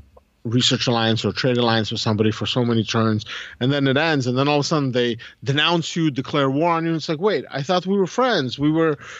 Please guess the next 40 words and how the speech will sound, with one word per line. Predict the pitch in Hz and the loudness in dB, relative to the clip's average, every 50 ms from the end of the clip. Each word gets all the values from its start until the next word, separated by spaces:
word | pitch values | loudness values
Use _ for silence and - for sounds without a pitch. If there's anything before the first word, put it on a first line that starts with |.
| - - | -16 -6
helping | - 214 269 294 - 269 226 202 | -4 -4 -2 0 0 0 0 0
each | 190 - - | 0 0 0
other | 170 147 139 143 131 | 0 0 0 0 -2
for | - - 156 143 139 135 131 | -2 -2 -2 0 0 0 0
hundreds | 147 196 240 233 226 214 202 220 | 0 0 -2 -2 -2 -2 -2 -2
of | 190 226 | -2 0
years. | 269 277 233 175 147 113 101 | 0 0 0 -2 -2 -4 -4
What | 131 180 208 190 | -4 -4 -2 -2
did | - 226 220 | -2 -2 0
I | 226 208 202 | 0 0 -2
do?" | 180 220 285 285 220 143 123 | 0 -2 -2 0 0 -2 -2
You | 117 120 131 | -2 -2 -2
know, | 135 147 151 156 - | 0 0 0 0 0
"Oh, | 180 185 175 | 0 0 0
somebody | 156 - 226 220 214 202 190 180 | 0 -2 -2 -2 0 0 0 2
else | 175 170 170 151 | 2 0 0 0
didn't | 151 156 147 139 | -2 -2 0 0
like | 135 127 120 110 123 | 0 -2 -2 -2 -6
you, | 117 | -8
so | - - 127 | -6 -2 0
obviously | 131 143 135 143 131 - 139 135 | 0 0 0 -2 -4 -6 -4 -2
now | 131 127 123 | -2 -2 -2
we're | 123 120 | -2 -4
gonna | 131 131 123 | -4 -6 -6
pile | - 139 139 135 131 127 | -4 -2 0 0 2 0
on | 123 123 120 | 0 -2 -2
and | 120 120 | -6 -6
not | 123 123 123 123 | -6 -6 -6 -6
like | 131 123 123 117 - | -4 -4 -4 -4 -6
you | 120 113 | -8 -8
too." | - - 156 131 95 - _ _ _ _ _ _ | -4 -2 -2 -2 -2 -4 _ _ _ _ _ _
You | 120 123 127 | -4 0 0
know, | 131 135 165 - | 2 0 0 -2
and | - - 120 123 123 123 104 | -6 -8 -6 -6 -6 -6 -4
I | 107 135 135 | -2 0 0
hope | 143 151 156 151 - | 2 0 0 0 0
that | - 143 135 - - - - _ | -2 -2 -2 -2 -6 -20 -20 _
part | _ - 151 143 143 143 | _ -2 0 0 2 0
of | 135 123 | 0 0
this | 135 135 123 - - - - | 0 0 0 -2 -4 -8 -8